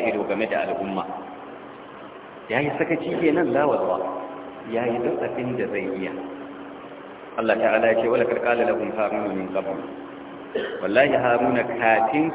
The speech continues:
su yi wannan aiki ya gaya musu ba wa'azin da bai musu ba, ba shiryarwar da bai musu ba, ba faɗan da bai musu ba, ba manuniyan da bai musu ba. Daga ciki yana cewa, "Ya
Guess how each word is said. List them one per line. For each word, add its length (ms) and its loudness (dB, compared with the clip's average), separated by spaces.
su 80 -4
yi 80 2
wannan 480 4
aiki 480 2
ya 240 4
gaya 320 6
musu 320 -2
ba 160 2
wa'azin 400 0
da 160 0
bai 80 -2
musu 240 -4
ba, 160 -4
ba 320 8
shiryarwar 560 4
da 80 2
bai 160 2
musu 240 0
ba, 400 -2
ba 240 8
faɗan 340 4
da 60 2
bai 160 2
musu 240 0
ba, 400 -2
ba 240 12
manuniyan 560 8
da 80 6
bai 100 6
musu 300 2
ba. 80 2
Daga 160 0
ciki 240 -2
yana 240 6
cewa, 240 4
"Ya 160 6